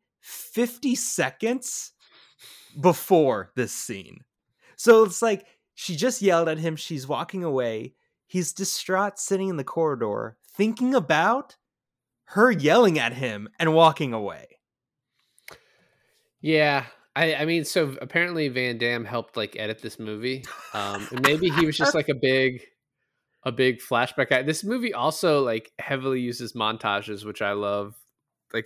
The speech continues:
Speaker 1: I didn't
Speaker 2: especially for
Speaker 1: mind
Speaker 2: the
Speaker 1: the montages. I like the montage fights.
Speaker 2: Well, 'cause this movie's a crisp ninety minutes, man. And,
Speaker 1: Oh,
Speaker 2: like,
Speaker 1: man.
Speaker 2: you don't, you don't have a, a, a movie
Speaker 1: Tell me
Speaker 2: like
Speaker 1: about
Speaker 2: this
Speaker 1: it.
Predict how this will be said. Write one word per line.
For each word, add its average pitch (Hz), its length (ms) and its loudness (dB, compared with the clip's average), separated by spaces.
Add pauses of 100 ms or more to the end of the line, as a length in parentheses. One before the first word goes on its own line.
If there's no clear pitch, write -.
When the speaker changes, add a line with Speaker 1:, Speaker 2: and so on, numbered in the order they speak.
(120)
Speaker 1:
I 349 60 -2
didn't 494 100 6
Speaker 2:
especially 370 120 2
for - 20 0
Speaker 1:
mind 190 240 2
Speaker 2:
the 165 60 0
Speaker 1:
the 143 40 -2
montages. 110 720 -4
I 160 140 0
like 202 340 -2
the 135 80 -6
montage 101 560 -10
fights. - 220 -18
Speaker 2:
Well, 226 100 2
'cause 240 220 -2
this - 240 -6
movie's 254 300 -2
a 165 40 -6
crisp - 580 -4 (200)
ninety 175 500 -4
minutes, 143 540 -8
man. 95 380 -14 (200)
And, 147 120 -6
Speaker 1:
Oh, 156 40 0
Speaker 2:
like, 143 120 2
Speaker 1:
man. 110 180 -4
Speaker 2:
you 214 100 2
don't, 214 200 0 (240)
you 175 140 -6
don't 233 140 -4
have 202 200 2
a, 131 640 0
a, 135 60 -8
a 131 40 -6
movie 135 160 -4
Speaker 1:
Tell 117 100 -2
me - 60 0
Speaker 2:
like 120 160 -2
Speaker 1:
about 92 160 -4
Speaker 2:
this 87 160 -6
Speaker 1:
it. - 60 -20